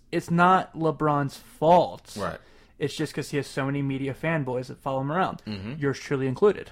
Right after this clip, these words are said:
Speaker 2: Absolutely.
Speaker 1: Um, and I think that, you know, that makes a lot of sense. Because we've heard about this, I mean, probably since Miami.
Speaker 2: Mm-hmm.
Speaker 1: I don't really remember hearing much about it besides, like, Delonte West and his
Speaker 2: Or
Speaker 1: mom.
Speaker 2: right, right.
Speaker 1: Um,
Speaker 2: <laughs>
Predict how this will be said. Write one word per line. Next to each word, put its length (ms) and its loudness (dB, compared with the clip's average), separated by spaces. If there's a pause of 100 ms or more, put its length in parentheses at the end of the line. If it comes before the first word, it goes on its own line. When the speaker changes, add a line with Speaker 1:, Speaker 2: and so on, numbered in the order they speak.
(120)
Speaker 2:
Absolutely. 440 -2
Speaker 1:
Um, 400 0 (280)
and 320 2
I 140 -2
think 280 -4
that, 240 4
you 160 -4
know, 120 -2
that 240 2
makes 240 -6
a 40 -4
lot 120 -2
of 60 -10
sense. 500 -4 (300)
Because 240 0
we've 160 -2
heard 180 6
about 320 2
this, 340 -8
I 40 -12
mean, 300 -8
probably 260 -2
since 400 -8
Miami. 720 -6
Speaker 2:
Mm-hmm. 360 -6
Speaker 1:
I 80 2
don't 100 2
really 140 2
remember 340 0
hearing 200 -2
much 180 -4
about 180 0
it 80 -2
besides, 300 -4
like, 120 -6
Delonte 400 -6
West 280 -8
and 80 -10
his 80 -12
Speaker 2:
Or 240 2
Speaker 1:
mom. 180 -2
Speaker 2:
right, 360 2 (260)
right. 280 -4
Speaker 1:
Um, 600 0
Speaker 2:
<laughs> 60 -20